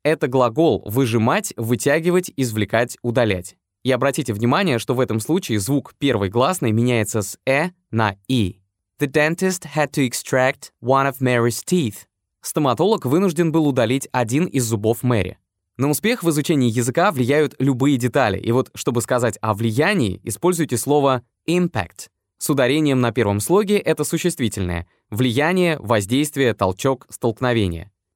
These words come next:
David Bowie had a big impact on his music. Дэвид Боуи оказал большое влияние на его музыку. С другой стороны, можно было бы сразу и использовать глагол impact. Это как раз и есть оказывать воздействие,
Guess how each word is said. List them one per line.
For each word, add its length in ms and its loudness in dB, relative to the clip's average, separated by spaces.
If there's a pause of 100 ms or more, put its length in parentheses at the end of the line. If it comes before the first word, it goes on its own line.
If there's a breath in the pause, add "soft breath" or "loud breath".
(220)
David 340 0
Bowie 380 2
had 180 0
a 60 0
big 320 -2
impact 500 0
on 140 0
his 260 0
music. 520 -2 (420)
Дэвид 380 0
Боуи 360 2
оказал 500 0
большое 500 2
влияние 460 2
на 100 2
его 400 2
музыку. 480 -2 (320)
С 80 -6
другой 260 0
стороны, 440 0
можно 300 2
было 200 2
бы 300 4
сразу 440 0
и 220 0
использовать 460 0
глагол 500 2
impact. 680 -2 (260)
Это 180 0
как 160 -2
раз 180 0
и 40 -2
есть 340 -2
оказывать 460 -2
воздействие, 840 0